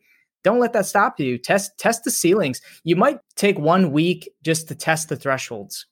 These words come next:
And yeah, you might lose some money, but for that following week or even the following year, you have some data now to use. A lot of companies this past year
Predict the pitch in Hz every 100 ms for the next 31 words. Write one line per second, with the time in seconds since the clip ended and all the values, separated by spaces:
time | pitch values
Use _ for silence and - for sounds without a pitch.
0 | _ _ _ _ - 151 160 196 196 165
1 | 165 147 156 147 180 131 110 120 147 _
2 | 127 135 131 135 _ _ - 156 143 135
3 | - 156 165 135 117 113 127 123 127 120
4 | 127 123 117 131 131 120 120 185 170 135
5 | 120 _ 135 160 165 160 165 127 135 160
6 | 143 113 107 104 101 _ - 127 147 127
7 | 120 151 185 170 160 170 160 131 139 -
8 | 131 - 139 156 - 185 190 196